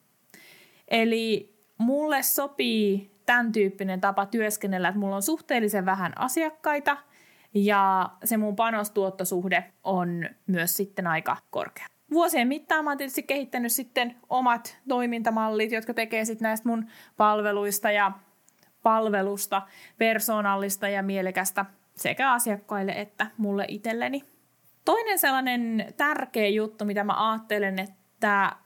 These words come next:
yrittäjänä, ja tietysti luovan alan yrittäjänä erityisesti, ää, tästä on hyötyä, se, että sä oot hyvä ideoimaan ja sä oot idearikas ihminen.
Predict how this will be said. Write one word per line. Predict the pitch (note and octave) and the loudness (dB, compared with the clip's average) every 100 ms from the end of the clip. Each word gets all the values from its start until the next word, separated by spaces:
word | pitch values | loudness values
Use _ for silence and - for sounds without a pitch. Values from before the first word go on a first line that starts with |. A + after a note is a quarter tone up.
| - | -2
yrittäjänä, | C4+ C#4+ B3+ - G3+ F#3 F#3+ F3+ G3 - _ | 0 0 -2 0 0 0 2 0 -2 -10 _
ja | G#3 G#3 G#3 - | 0 2 0 0
tietysti | A3+ A3 A#3 | -2 0 -2
luovan | A#3 A3 G#3 | -2 -2 0
alan | F#3+ F#3+ | 0 0
yrittäjänä | G3+ G3 G3 G#3 G#3 - | -2 -4 -4 -2 -2 -2
erityisesti, | A#3+ G#3+ G3+ F#3 F#3 F#3+ - - A3+ - - - | -2 0 0 -2 -2 -2 -4 -4 -6 -8 -8 0
ää, | F#3+ F#3+ | 0 0
tästä | G3 B3 A#3+ | 0 0 0
on | A3 | 0
hyötyä, | G#3+ G3 C4 G4 - | 0 0 -2 -2 -4
se, | - B3+ | -4 -2
että | A#3+ - A3+ G3 - _ | -2 0 0 0 -4 _
sä | - - A3+ G#3 - | -2 2 2 0 -4
oot | A3+ A3 A#3+ | -4 -2 0
hyvä | A3 - | 0 0
ideoimaan | A3+ G#3 G3 F3 F3 E3+ D3+ F#3+ G#3+ | 0 0 2 0 -2 0 0 0 -2
ja | G3+ F#3 F3+ F3+ | -2 0 0 -4
sä | - A3 | 0 2
oot | G#3 G#3 | 0 -2
idearikas | A#3 G#3 G3 F#3 E3+ F#3+ G3 | 0 2 4 2 0 -2 -4
ihminen. | F3 F#3 F#3+ D#3+ - | -6 -6 -8 -8 -8